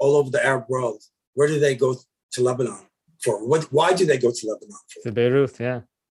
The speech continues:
Speaker 1: Yeah, they go there exactly for that. Because in their countries, they don't have what we have. I really love our country for that. And that's why it really hurts that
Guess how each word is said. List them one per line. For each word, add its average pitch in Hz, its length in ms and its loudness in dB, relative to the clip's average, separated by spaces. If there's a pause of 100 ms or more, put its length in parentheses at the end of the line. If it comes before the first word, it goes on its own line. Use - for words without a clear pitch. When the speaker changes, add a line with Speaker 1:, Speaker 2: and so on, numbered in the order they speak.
(160)
Speaker 1:
Yeah, - 140 2 (100)
they 147 220 2
go 151 200 2
there 143 360 0
exactly 156 600 -2
for - 160 -12
that. - 180 -16 (500)
Because 151 320 0
in 147 160 2
their 185 220 2
countries, 113 800 -6 (200)
they 143 60 2
don't 147 160 0
have 143 220 0
what 113 100 -2
we 127 160 0
have. 95 260 -6 (360)
I 160 60 2
really 226 280 4
love 147 400 2
our 131 160 -2
country 139 380 -4
for 143 160 0
that. 143 300 2 (560)
And 135 120 -2
that's 151 240 0
why 147 160 2
it 120 120 -6
really 147 360 0
hurts 135 580 -2
that 120 320 -2